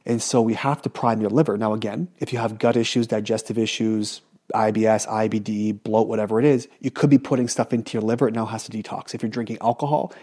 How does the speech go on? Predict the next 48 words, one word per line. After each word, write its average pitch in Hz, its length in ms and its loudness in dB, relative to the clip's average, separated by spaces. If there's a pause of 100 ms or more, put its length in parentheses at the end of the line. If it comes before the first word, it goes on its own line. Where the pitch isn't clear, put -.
it's - 160 -8
more 117 140 2
to 107 80 0
detox. - 540 -6 (120)
Fried 120 300 2
foods, - 400 -14
junk 123 260 -2
food, 107 240 -8 (260)
all 135 220 6
these 143 180 6
things 131 200 2
your 117 80 2
liver's 113 240 2
prioritizing. 107 800 -4
So 113 240 -2 (260)
you 131 80 4
can 151 140 6
do, 131 100 8
like, 113 140 4
a 113 40 0
liver 107 320 0
cleanse, 110 380 -2
like, 131 120 2
a 120 40 -2
nice, 110 400 -2 (340)
not 139 240 2
like 139 140 4
one 131 100 2
of 123 40 6
these 120 160 2
three-day 113 340 2
detoxes, 107 460 -4
that's 110 180 -6
crap. - 360 -6 (260)
But 120 100 0
I 131 60 2
mean, 120 160 4
go 135 180 10
through 127 240 4
and 113 100 4
do, 113 120 4
like, 113 140 4
a 113 40 4
one, 113 320 4
two 123 220 -2
month 110 220 0
time, 120 320 0
like, - 180 -12